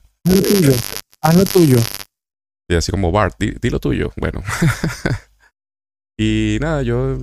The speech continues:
Speaker 2: ni idea, o sea, como una revisión básica en mi
Speaker 1: Exactamente.
Speaker 2: cabeza. No sabía, viste, ese, ese camino tortuoso de bajarme por el lado del pasajero e ir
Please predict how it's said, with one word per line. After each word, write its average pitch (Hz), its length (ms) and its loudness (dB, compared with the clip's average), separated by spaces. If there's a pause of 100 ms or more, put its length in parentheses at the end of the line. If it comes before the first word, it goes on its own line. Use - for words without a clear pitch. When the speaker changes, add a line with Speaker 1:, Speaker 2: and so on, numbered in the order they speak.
(100)
Speaker 2:
ni 110 320 -6
idea, 110 260 2
o 92 40 -2
sea, 92 180 -2
como 90 180 -2
una 90 240 -2
revisión 104 460 -2
básica 110 360 0
en 143 80 4
mi 143 60 4
Speaker 1:
Exactamente. 117 440 2
Speaker 2:
cabeza. - 160 -6 (480)
No 90 80 -4
sabía, 104 440 -6
viste, 101 320 -2
ese, - 240 -2
ese - 180 -6
camino 107 280 -4
tortuoso 107 720 -2
de 82 140 -2
bajarme 82 400 -2
por - 160 -2
el 85 120 -2
lado 87 220 0
del 98 80 -4
pasajero 98 600 -6 (400)
e 87 80 0
ir 92 320 -2